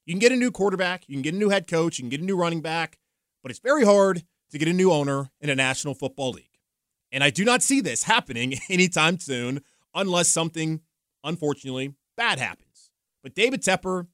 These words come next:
is here to stay. And as long as David Tepper is here in Carolina, at least early returns, I am concerned about whether the Carolina Panthers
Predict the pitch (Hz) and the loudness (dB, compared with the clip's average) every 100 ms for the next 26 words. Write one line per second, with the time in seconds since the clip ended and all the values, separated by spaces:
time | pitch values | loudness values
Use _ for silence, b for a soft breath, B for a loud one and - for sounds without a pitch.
0 | _ 170 143 147 135 - - _ _ _ | _ -4 0 0 -2 -8 -14 _ _ _
1 | _ _ 147 147 123 196 262 214 240 233 | _ _ -8 -4 2 2 2 0 0 0
2 | 202 196 208 - 160 185 196 233 147 123 | -2 0 0 0 -2 -2 -2 -2 -2 -4
3 | 147 170 _ _ _ _ _ _ _ _ | -6 -8 _ _ _ _ _ _ _ _
4 | 151 160 226 226 - _ _ - 196 262 | -8 -2 0 -2 -8 _ _ 2 4 4
5 | 285 285 294 196 165 160 _ _ - 196 | 4 4 4 2 -2 -8 _ _ -4 2
6 | 214 220 226 208 202 - 226 - 175 170 | 4 4 4 2 -2 -4 0 2 4 2
7 | 175 180 165 170 151 160 170 165 156 156 | 2 0 0 -2 0 -2 -2 -4 -4 -4
8 | 160 - 143 139 147 147 | -4 -4 -6 -4 -6 -8